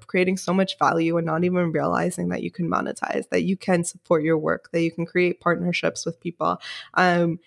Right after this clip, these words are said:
and being able to take that, um, and, and do more impact meaning work, right? So I think, you know, media really shapes how we view our society.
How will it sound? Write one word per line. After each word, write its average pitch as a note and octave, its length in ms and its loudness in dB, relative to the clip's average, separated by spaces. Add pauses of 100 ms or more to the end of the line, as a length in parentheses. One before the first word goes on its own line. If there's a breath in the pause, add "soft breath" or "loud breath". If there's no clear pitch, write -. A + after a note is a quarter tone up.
(240 soft breath)
and F#3+ 240 4
being F#3 260 2
able E3+ 220 2
to - 160 -10
take - 320 -2
that, - 420 2
um, - 560 0
and, F3 280 -2
and F3+ 200 0
do F#3+ 460 0
more F#3 420 2
impact - 520 -2 (140)
meaning E3+ 500 -2
work, - 420 -4
right? F3+ 300 2
So E3+ 420 2 (320 loud breath)
I - 60 0
think, F#3 440 0
you F3+ 100 -2
know, E3+ 140 2
media F#3 800 2
really F3 460 2
shapes - 560 -2
how F3+ 200 0
we E3+ 180 -4
view D3+ 320 -4
our A3 120 2
society. F#4 720 0